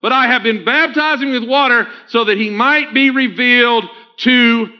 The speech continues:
Israel." Now, here's what he says. He says, "Look, you need to know you're loved. You need to know you're cared for. You need to know all of these things, and the Messiah is coming. The Messiah is coming."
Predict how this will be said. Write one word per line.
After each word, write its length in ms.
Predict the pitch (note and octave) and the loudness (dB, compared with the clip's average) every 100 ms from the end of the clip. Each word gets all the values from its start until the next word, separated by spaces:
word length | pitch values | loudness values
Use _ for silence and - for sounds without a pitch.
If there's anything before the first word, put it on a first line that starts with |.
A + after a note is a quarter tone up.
| _ | _
Israel." 500 | A#3+ B3+ - G#3 D3+ | 0 0 0 0 0
Now, 120 | A#2 C3 | -2 -6
here's 320 | A#3 C#4+ B3+ | -2 -2 0
what 140 | C#4 | -2
he 80 | B3+ | -2
says. 400 | - B3 G#3 D3 - - - | -4 -2 -2 -4 -8 -20 -10
He 120 | G#3 | -4
says, 340 | A3+ A#3+ A3+ F#3 | -2 -2 -2 -2
"Look, 280 | B3 G#3+ C#3+ - _ _ _ _ | -2 -2 -4 -16 _ _ _ _
you 260 | - D#3+ D#4 | -6 0 2
need 180 | E4 D#4+ | 2 2
to 120 | D4+ | 2
know 160 | C#4 C4+ | 0 0
you're 240 | B3 B3 | 0 0
loved. 480 | A#3+ G#3+ D3 F#2+ - - _ _ _ | 0 0 -2 -6 -18 -20 _ _ _
You 280 | D3 B3+ E4 | 0 2 4
need 160 | E4 D#4 | 2 2
to 100 | D4 | 2
know 240 | C#4+ C#4 | 2 0
you're 160 | B3 B3 | 0 -4
cared 360 | B3 A#3 G3 - | 0 0 -2 -4
for. 300 | E3 A2+ E2+ - - | -4 -4 -8 -20 -8
You 180 | F#3+ D4+ | 0 2
need 180 | E4 C#4+ | 4 2
to 40 | |
know 140 | B3 B3 | 0 0
all 280 | C4 D#4 D#4 | 2 2 0
of 80 | D4+ | 0
these 240 | C#4+ A#3 | -2 0
things, 340 | C4 A#3+ G#3+ - - | -2 -2 -2 -8 -6
and 120 | G#3 | -4
the 60 | G3+ | -4
Messiah 520 | G3+ - C#4+ D4 B3+ | -6 -2 0 2 0
is 100 | - | -2
coming. 400 | B3+ B3 F#3 B2+ - | -2 0 -2 -4 -10
The 80 | F3+ | -6
Messiah 440 | G#3 G#3 C#4 D4 C#4 | -6 -2 0 2 0
is 100 | C4+ | -2
coming." 360 | B3+ A#3+ F3 | -4 -2 -4